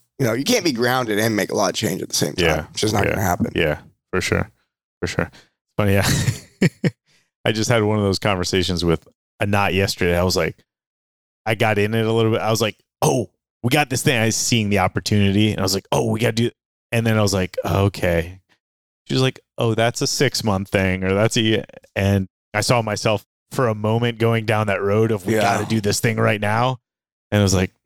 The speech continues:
Speaker 2: "No, we actually don't." And
Speaker 1: No.
Speaker 2: that feels really good. That feels really good to be in that place and then also have a partner reflecting that back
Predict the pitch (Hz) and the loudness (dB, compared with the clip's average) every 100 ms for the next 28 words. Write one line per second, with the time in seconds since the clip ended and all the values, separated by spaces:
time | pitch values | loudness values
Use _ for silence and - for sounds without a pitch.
0 | _ - 101 92 87 90 90 - 87 82 | _ 0 2 4 4 4 2 0 -2 0
1 | 80 80 78 - - _ _ - 98 90 | 0 0 -2 -8 -20 _ _ -6 -2 2
2 | 95 80 - 101 - 120 98 95 98 107 | 0 -2 -4 -2 2 2 0 -2 0 2
3 | 98 92 85 90 82 78 - _ - 85 | 2 0 0 0 0 -4 -12 _ -8 -2
4 | 104 87 87 85 82 87 82 78 87 82 | 0 0 0 0 0 0 0 0 0 0
5 | - _ _ _ _ _ - 101 95 85 | -2 _ _ _ _ _ -4 0 0 0
6 | - 90 92 - 90 82 80 80 - 80 | 0 0 0 0 -2 -2 0 -2 0 0
7 | 78 - _ _ _ _ 87 85 - - | -2 -6 _ _ _ _ -4 -2 -4 -16
8 | _ _ - - - 87 87 85 85 - | _ _ -12 -2 0 0 -2 0 0 0
9 | 95 - 95 85 80 - 90 90 - - | -2 0 -2 -2 -4 -2 -2 -2 -4 -16